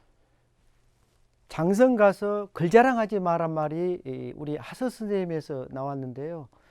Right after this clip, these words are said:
하서 김민우 선생님은 천오백십 년에 태어나시고 천오백육십 년에 돌아가십니다. 굉장히 생애가 짧았다고 할 수 있죠. 오십 세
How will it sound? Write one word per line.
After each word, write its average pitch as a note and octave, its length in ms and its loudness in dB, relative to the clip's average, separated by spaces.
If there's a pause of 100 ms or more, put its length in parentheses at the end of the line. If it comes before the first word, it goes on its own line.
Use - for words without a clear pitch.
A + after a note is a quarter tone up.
(400)
하서 C4+ 400 2
김민우 A#3+ 340 2
선생님은 E3 880 -2 (680)
천오백십 C#4 540 0
년에 C4+ 640 4
태어나시고 F#3+ 760 -2
천오백육십 G#3 840 -6
년에 G3 400 0
돌아가십니다. C3+ 880 -6 (160)
굉장히 E3 420 -4
생애가 A3 520 -6
짧았다고 C4 640 -6
할 F3+ 100 -10
수 F3 160 -10
있죠. C#3+ 420 -10
오십 D#3 320 -10
세 B2+ 480 -8